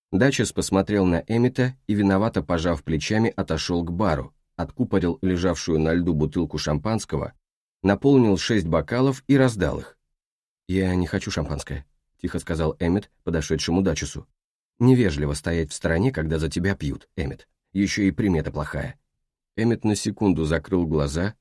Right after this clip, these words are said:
а потом взял бокал. «Для начала я хотела бы поблагодарить нашего друга Дачеса за эти чудные бутылочки игристого»,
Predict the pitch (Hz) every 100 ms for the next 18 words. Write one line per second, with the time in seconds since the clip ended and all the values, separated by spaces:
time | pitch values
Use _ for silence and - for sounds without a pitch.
0 | _ 135 123 98 101 85 76 71 71 -
1 | - - _ _ _ _ _ - 98 104
2 | 101 - 156 90 90 101 135 131 143 135
3 | 131 131 120 127 127 127 135 - 92 87
4 | 107 101 104 98 92 85 135 127 92 85
5 | 90 104 98 82 151 143 123 101 95 92
6 | 110 101 - 101 90 87 78 - 71 71